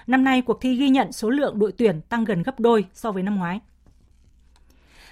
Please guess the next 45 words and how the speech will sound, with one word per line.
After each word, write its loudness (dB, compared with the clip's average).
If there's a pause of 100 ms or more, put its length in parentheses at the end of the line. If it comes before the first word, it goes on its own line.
Chào 6
mừng 6
kỷ 2
niệm 4
chín 0
mươi 0
ba 4
năm 2
ngày 2
thành -2
lập 0
Đoàn 0
Thanh -2
niên 0
Cộng -2
sản 0
Hồ -2
Chí -2
Minh 2
hai -2
mươi 0
sáu -4
tháng -4
ba 2
năm 0
một -2
nghìn -2
chín -4
trăm -4
ba 0
mươi -2
mốt. 2 (520)
Sáng 2
nay, 2
Thành 0
đoàn 2
Hà 0
Nội 2
tổ 2
chức -4
chương 2
trình 2
Ngày 0
Đoàn 0
viên 4